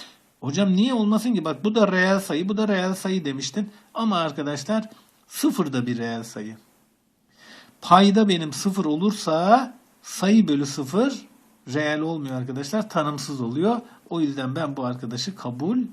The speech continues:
edemiyorum. İşte paydanın sıfır olma durumlarında her zaman bir teyakkuzda olacağız arkadaşlar. Bu enteresan temente bir durum, durum yani. Bir, iki. Yani enteresan temente derken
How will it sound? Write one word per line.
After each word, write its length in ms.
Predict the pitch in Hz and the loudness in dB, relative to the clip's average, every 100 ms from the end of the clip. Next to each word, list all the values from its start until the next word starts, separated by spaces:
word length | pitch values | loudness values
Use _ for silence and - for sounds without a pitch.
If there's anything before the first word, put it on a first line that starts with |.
| - | -10
edemiyorum. 520 | 123 107 135 117 113 110 - - - - | -12 -10 -8 -6 -8 -10 -16 -20 -18 -8
İşte 260 | 196 - 202 | -6 -4 -6
paydanın 580 | - 226 262 220 233 196 | 2 4 4 2 2 0
sıfır 340 | - 254 240 | -2 -4 -2
olma 340 | 185 156 143 143 | -2 -2 -4 -2
durumlarında 580 | 220 190 156 143 151 175 | 0 0 -2 -6 -6 -2
her 200 | 208 220 | 0 0
zaman 440 | 156 165 254 240 - - | 0 -2 -2 -4 -10 -10
bir 100 | 170 | -10
teyakkuzda 840 | - 160 156 156 - 151 143 226 | -6 -4 -2 -4 -6 -8 -6 -4
olacağız 420 | 143 139 139 131 117 | -2 -2 -2 -2 -4
arkadaşlar. 640 | 110 120 110 - 104 - _ _ - | -6 -8 -8 -10 -14 -18 _ _ -14
Bu 100 | 226 | -10
enteresan 600 | 165 147 165 156 160 147 | -8 -8 -8 -6 -6 -6
temente 460 | 185 156 127 180 | -6 -6 -6 -8
bir 120 | 170 139 | -8 -8
durum, 380 | 135 139 135 135 | -8 -8 -10 -10
durum 220 | 131 127 | -8 -6
yani. 240 | 113 104 101 - _ - - - - _ | -6 -6 -10 -18 _ -20 -20 -20 -20 _
Bir, 180 | 170 196 | 0 0
iki. 360 | 160 - 131 127 | 0 -4 -8 -6
Yani 160 | 139 135 | -6 -4
enteresan 540 | 143 143 170 170 170 | -4 -2 -2 -2 -2
temente 380 | 170 170 160 196 | -2 -4 -4 0
derken 460 | 339 302 196 127 | 0 0 -4 -4